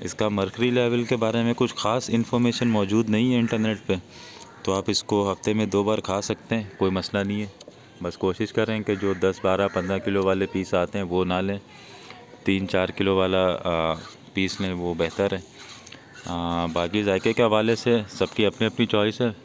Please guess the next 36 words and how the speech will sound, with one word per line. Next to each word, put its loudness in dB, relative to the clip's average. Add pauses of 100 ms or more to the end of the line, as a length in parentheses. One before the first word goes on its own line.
(460)
किसी -2
से 0
मैं -2
ये, 2
आ, -2
इख्तलाफ -2
नहीं 2
है। -2 (480)
कुछ 0
लोग 0
इसको -2
खाना -2
पसंद -2
भी 2
करते 0
हैं, -2
उनकी 0
अपनी 0
कोई 2
recipe 0
होगी। 0 (1000)
आ, 0
लेकिन -2
मेरा 2
कहने 0
का 2
मकसद -2
ये 2
है 0
कि 0
जिस -4
range 2
में 2
ये 2
मछली 0
है, -4